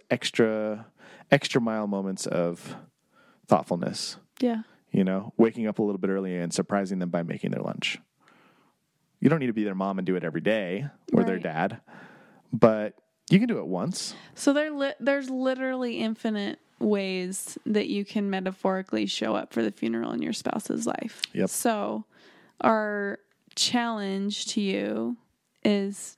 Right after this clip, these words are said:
Speaker 2: think about it. Think,
Speaker 1: Yeah.
Speaker 2: what's a funeral in your spouse's life that you could show up for?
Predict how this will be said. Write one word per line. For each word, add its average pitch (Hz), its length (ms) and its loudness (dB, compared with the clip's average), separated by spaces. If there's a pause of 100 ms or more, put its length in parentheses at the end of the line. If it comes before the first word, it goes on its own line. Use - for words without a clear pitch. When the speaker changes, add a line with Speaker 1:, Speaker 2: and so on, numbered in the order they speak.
(120)
Speaker 2:
think 370 160 2
about - 220 0
it. - 120 -10 (360)
Think, - 320 4
Speaker 1:
Yeah. - 60 -18 (180)
Speaker 2:
what's 247 240 6
a 302 80 0
funeral 233 920 0 (140)
in 214 180 2
your 202 200 0
spouse's 202 560 0
life 190 500 -4 (760)
that 208 200 6
you 202 140 -2
could 196 180 -2
show - 200 0
up - 160 -4
for? - 340 -2